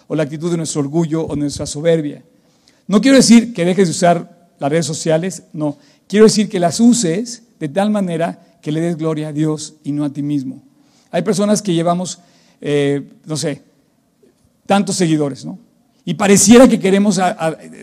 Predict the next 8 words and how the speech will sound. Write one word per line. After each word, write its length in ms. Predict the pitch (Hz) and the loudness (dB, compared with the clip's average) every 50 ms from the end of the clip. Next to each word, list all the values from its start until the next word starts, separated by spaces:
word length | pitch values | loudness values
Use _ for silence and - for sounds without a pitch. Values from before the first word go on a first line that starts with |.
| 165 156 | -10 -6
lograr 500 | 175 170 180 180 175 165 185 190 202 196 | 0 2 4 4 4 4 2 2 2 2
más 280 | 190 196 214 226 202 | 2 2 2 2 0
seguidores, 680 | - - 208 165 175 175 180 196 202 180 151 - - - | 0 0 -2 0 0 0 2 2 2 0 -2 -6 -12 -14
¿no? 140 | - - - _ _ _ _ _ _ _ _ _ _ _ _ _ _ _ _ - | -16 -18 -18 _ _ _ _ _ _ _ _ _ _ _ _ _ _ _ _ -2
Bueno, 160 | 165 185 202 | 0 2 4
yo 80 | 214 | 4
te 40 | 214 | 4
pregunto, 500 | 196 196 202 220 - 208 190 - - - | 6 6 6 4 4 2 0 -2 -4 -12